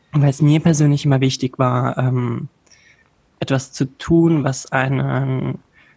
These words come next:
was nicht nur Geld als Gegenwert hat, sondern auch etwas, äh, das,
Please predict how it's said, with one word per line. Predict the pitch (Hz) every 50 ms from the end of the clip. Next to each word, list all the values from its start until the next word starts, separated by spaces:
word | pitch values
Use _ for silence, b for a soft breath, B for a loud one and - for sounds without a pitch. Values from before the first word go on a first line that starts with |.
| b _ _
was | - - 131 - -
nicht | - 269 - - - 147 147 -
nur | - 156 143
Geld | 131 - 131 123 131 127
als | - 135 131 -
Gegenwert | - 135 131 143 147 131 123 120 120 - -
hat, | 120 - -
sondern | - - 135 135 127 135 135 127 127
auch | 135 131
etwas, | 123 127 139 - 147 143 - - - B B B B B B B B _ - -
äh, | - - - - - - - -
das, | - 139 - - -